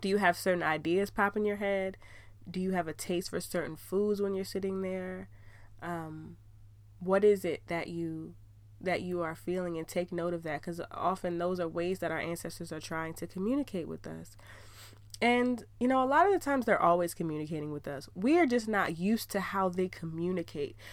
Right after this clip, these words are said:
So it's less about waiting for them to say something. They're probably saying something now.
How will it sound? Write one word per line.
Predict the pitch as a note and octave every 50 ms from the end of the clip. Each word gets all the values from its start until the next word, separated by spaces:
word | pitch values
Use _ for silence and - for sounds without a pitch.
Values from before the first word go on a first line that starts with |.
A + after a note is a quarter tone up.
| - -
So | - - B3 B3 B3
it's | A#3+ A3+
less | G#3+ G3 G3+ A3+ D4 D4+ - -
about | D4+ A3 F#3+ G3+ F#3+ F#3 F#3 F#3 F3+ D#3 - - - - - -
waiting | - E3+ F#3 F#3 G3 G3+ G3
for | F#3+ - - D#3
them | D#3 D3+ D#3 D#3 E3+ G3+ -
to | - B3+
say | - - C4+ B3+ C4
something. | - - C4 C4 - - C4+ C4 C4 C4 B3
They're | A3 G3+ G3+
probably | - - C4+ C#4+ D4+ D#4+ B3+ B3+ A#3+ A3
saying | - - - A3 G3+ G3+ G3+ G3+
something | - - G3+ F#3+ F#3+ F#3+ - E3+ E3 D#3 D3+ D#3
now. | E3 E3 E3+ E3 C#3 - - -